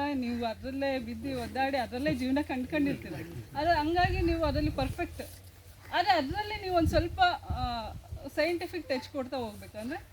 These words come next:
ಆ, ವಿಜ್ಞಾನದ ಏನೇನು ಇನ್ನೂ ಯಾವುದು ಮಾಡ್ಕೊಂಡ್ರೆ ನಮ್ಮದು ಉತ್ತಮ ಆಗುತ್ತೆ, ಅದನ್ನೊಂದು ನೀವು ಹತ್ತು ಪರ್ಸೆಂಟ್, ಇಪ್ಪತ್ತು ಪರ್ಸೆಂಟ್ ನಿಮ್ಮಲ್ಲಿ ಮಾಡಿಫಿಕೇಷನ್ ಮಾಡ್ಕೊಂಡ್ರೆ ಸಾಕು.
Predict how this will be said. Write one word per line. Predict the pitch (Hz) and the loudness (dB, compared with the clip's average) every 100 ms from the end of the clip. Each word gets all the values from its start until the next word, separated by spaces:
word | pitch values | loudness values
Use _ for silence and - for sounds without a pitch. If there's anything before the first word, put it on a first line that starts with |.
| - - - 254 | -10 -10 -8 -2
ಆ, | 269 | 0
ವಿಜ್ಞಾನದ | 269 277 302 339 320 254 | 0 2 4 6 6 4
ಏನೇನು | 269 320 330 302 269 262 | 4 4 6 4 2 0
ಇನ್ನೂ | 269 339 403 403 | 0 0 0 0
ಯಾವುದು | 294 277 349 349 | 4 6 4 4
ಮಾಡ್ಕೊಂಡ್ರೆ | 330 302 320 302 | 2 2 0 2
ನಮ್ಮದು | 359 269 269 427 - - - 262 | 2 0 -2 -4 -12 -20 -12 -10
ಉತ್ತಮ | - 302 294 | -4 0 0
ಆಗುತ್ತೆ, | 247 208 196 214 190 - - - - - | 0 -4 -12 -16 -18 -20 -20 -20 -20 -2
ಅದನ್ನೊಂದು | 285 359 381 359 370 359 | -2 0 2 2 4 0
ನೀವು | 339 | 4
ಹತ್ತು | 302 - 381 | 2 2 -6
ಪರ್ಸೆಂಟ್, | 370 381 349 311 | -6 -4 -4 -4
ಇಪ್ಪತ್ತು | - 339 311 | -2 -2 -2
ಪರ್ಸೆಂಟ್ | 349 311 349 320 330 | -4 -4 0 0 2
ನಿಮ್ಮಲ್ಲಿ | 302 285 294 294 302 | 4 4 2 2 0
ಮಾಡಿಫಿಕೇಷನ್ | 240 254 302 302 302 294 330 277 | 0 0 -4 -6 -8 -6 -4 -2
ಮಾಡ್ಕೊಂಡ್ರೆ | 226 247 - 262 302 | 0 -2 -2 -4 -4
ಸಾಕು. | 427 - 247 151 - - | -4 -2 -2 -2 -6 -8